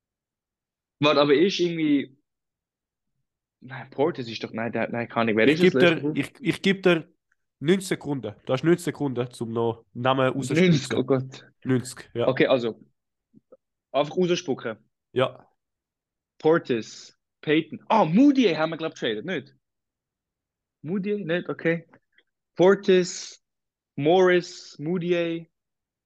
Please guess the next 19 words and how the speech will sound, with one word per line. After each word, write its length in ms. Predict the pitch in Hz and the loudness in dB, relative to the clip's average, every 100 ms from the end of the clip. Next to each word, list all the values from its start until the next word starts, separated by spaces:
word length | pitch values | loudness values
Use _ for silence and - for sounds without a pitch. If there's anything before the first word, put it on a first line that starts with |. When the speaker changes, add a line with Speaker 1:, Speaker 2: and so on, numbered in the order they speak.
| _ _ _ | _ _ _
Speaker 1:
Bullock, 800 | 123 147 170 180 170 165 - - - _ _ _ _ _ _ _ _ _ _ _ _ _ - | -12 0 2 4 2 -2 -10 -18 -18 _ _ _ _ _ _ _ _ _ _ _ _ _ -4
äh, 1160 | 131 131 127 127 123 - - - - - - - - - - _ _ _ _ | -2 0 -2 -4 -6 -8 -8 -8 -6 -6 -6 -8 -12 -14 -20 _ _ _ _
Speaker 2:
Bullock 220 | 143 135 127 | -2 -2 -4
ist 120 | 123 | -2
nachher 240 | 123 185 | 0 0
im 40 | 123 | -2
Speaker 1:
kann 80 | |
Speaker 2:
Trade 160 | 135 131 | -2 -2
Speaker 1:
sein. 80 | 127 | -4
Speaker 2:
gewesen. 180 | 113 - _ _ 123 | -10 -10 _ _ -4
Oder 180 | 123 | -2
nicht, 200 | 117 127 | 0 0
nicht 140 | 127 120 | 0 -2
in 60 | |
dem 180 | 113 120 | -2 -2
halt, 140 | 120 135 | -2 0
Speaker 1:
Ja. 120 | 135 | 0
Speaker 2:
aber 80 | - | 0
später, 380 | 131 113 117 | -6 -6 -8